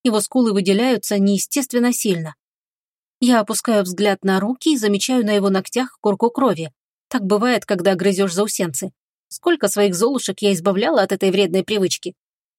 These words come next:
Кажется, у царевича тоже очень нервная жизнь. Что все-таки он забыл в моей спальне? То есть в спальне богини?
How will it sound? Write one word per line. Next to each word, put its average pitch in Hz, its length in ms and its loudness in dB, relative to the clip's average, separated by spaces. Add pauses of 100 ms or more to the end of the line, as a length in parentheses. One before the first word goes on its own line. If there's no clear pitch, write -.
(160)
Кажется, 202 400 0
у 202 60 4
царевича 269 500 0
тоже 185 340 0
очень 196 260 0
нервная 190 380 2
жизнь. 170 340 -4 (1400)
Что - 240 0
все-таки 339 380 0
он 285 100 6
забыл 262 260 4
в 226 60 2
моей 240 240 4
спальне? 165 480 -4 (280)
То 233 100 0
есть 202 260 -2
в - 60 -12
спальне 214 400 2
богини? 190 480 0